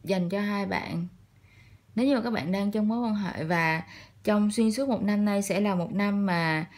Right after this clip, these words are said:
cái sự dằn vặt, cái sự đấu tranh nội tâm và cái sự mà cố gắng tìm lại cái sự bình yên dành cho các bạn á, sẽ,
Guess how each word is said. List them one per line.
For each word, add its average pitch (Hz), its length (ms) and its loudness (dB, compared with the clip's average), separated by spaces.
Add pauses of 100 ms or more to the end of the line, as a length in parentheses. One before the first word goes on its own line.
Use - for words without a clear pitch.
(260)
cái 254 120 0
sự 170 240 -2
dằn 180 340 2
vặt, 165 200 0
cái 226 100 0
sự 170 220 -2
đấu 208 220 2
tranh 220 220 0
nội 160 260 -2
tâm 202 280 2
và 180 120 2
cái 220 160 -4
sự 147 220 0
mà 160 380 0 (260)
cố 233 240 4
gắng 262 360 0 (180)
tìm 190 260 6
lại 147 180 0
cái 208 100 -2
sự 160 160 -2
bình 180 200 4
yên 214 420 4 (200)
dành 190 220 4
cho 196 120 0
các 240 180 -2
bạn 165 320 2
á, 226 140 0 (560)
sẽ, 180 480 0